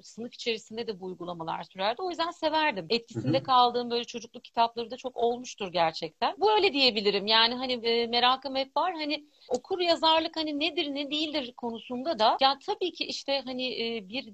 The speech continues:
Speaker 1: e, işte dile ait, e, kaynakları okuyup anlıyor olmak veya yazmayı biliyor olmak okur yazarlığı getirmiyor. Yani tam kelime karşılığında olmayan bir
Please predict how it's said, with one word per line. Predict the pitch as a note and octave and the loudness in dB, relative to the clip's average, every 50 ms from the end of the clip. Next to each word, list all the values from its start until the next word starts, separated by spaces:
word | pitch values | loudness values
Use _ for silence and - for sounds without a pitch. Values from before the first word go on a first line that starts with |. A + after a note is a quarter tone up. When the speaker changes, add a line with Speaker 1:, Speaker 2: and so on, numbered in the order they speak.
| - - | -14 -10
Speaker 1:
e, | - A3+ A3+ A3+ | -10 -8 -8 -8
işte | A3 G#3 - - G#3 - - - A3+ G3+ F#3 E3 | -10 -12 -14 -14 -14 -14 -12 -10 -10 -12 -10 -10
dile | G#3+ G#3+ A3+ C#4 - | -4 0 0 2 4
ait, | - B3 A3+ G#3+ G#3 G#3+ G#3 - - | 4 4 6 4 4 0 -4 -8 -10
e, | G#3 G3+ G#3 | -8 -8 -8
kaynakları | - - A3 G#3+ G#3+ A3 A3 - _ A3+ G#3 - | -10 -10 -10 -8 -8 -8 -8 -8 _ -6 -6 -6
okuyup | - G3 - _ A#3 A#3 A#3 A#3 - - | -8 -10 -14 _ -8 -8 -8 -8 -4 -2
anlıyor | F#3 G3+ G3+ G#3 G#3 A3 A#3+ B3 - | -2 -2 -2 -4 -6 -6 -6 -4 -4
olmak | G#3 G3 F#3 F3+ F3 F3 F3+ _ - | -6 -6 -6 -4 -4 -6 -6 _ -8
veya | G3+ G3 G3 F#3+ G3 G3+ - - - - - _ _ | -4 -2 0 0 0 0 -2 -8 -18 -20 -20 _ _
yazmayı | F#3 G3 F#3 G3 G3+ F#3+ G#3+ B3 C#4+ C#4+ A#3 | 2 4 6 6 4 2 -2 -4 -4 -4 -4
biliyor | A#3 A3 A3 G3+ | -6 -4 -4 -2
olmak | F#3+ G3+ A3+ B3 - | -2 -4 -6 -6 -6
okur | A#3+ A#3 - C4 A#3+ | -8 -8 -6 -6 -4
yazarlığı | A3+ A3 G3 G#3+ G3+ G3 A3+ D4 F4 | -4 -4 -2 -2 -4 -2 -4 -4 -6
getirmiyor. | D4+ E4 D#4+ D#4+ - D4 C#4 A#3 G3 F3+ E3 | -6 -6 -6 -6 -8 -10 -8 -4 -4 -2 -2
Yani | F3 F3+ F3+ F#3 - | 0 -2 -2 -2 -2
tam | - B3 C4 C#4+ | -2 -2 -2 -2
kelime | - B3 A#3 A#3 A#3 B3+ B3+ | -4 -8 -8 -6 -6 -6 -6
karşılığında | - A#3+ A3 G#3+ G#3+ - - G#3 A3 A3+ B3 D4+ | -4 -4 -4 -4 -4 -8 -10 -10 -6 -2 0 0
olmayan | E4+ E4+ D4+ B3+ A3 G3+ F3+ E3+ | 2 0 0 -2 -2 -2 -4 -4
bir | E3+ D#3+ | -6 -8